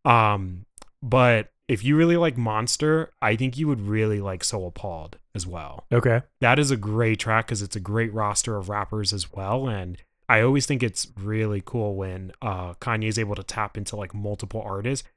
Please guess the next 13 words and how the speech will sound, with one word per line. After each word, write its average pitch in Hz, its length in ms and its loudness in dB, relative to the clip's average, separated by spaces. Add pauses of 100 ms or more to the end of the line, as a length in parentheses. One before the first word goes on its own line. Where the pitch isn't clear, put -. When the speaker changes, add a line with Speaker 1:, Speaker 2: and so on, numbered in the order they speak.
(140)
Speaker 1:
and 110 120 -2
just 98 160 -4
kinda 107 180 -4
run 98 380 -4
them, 101 380 -6
like, - 280 -12
in 117 120 -2
a, 95 140 -8 (380)
in 127 80 -2
a 104 80 2
row, 92 400 -4
just, 87 240 -8
like, - 240 -12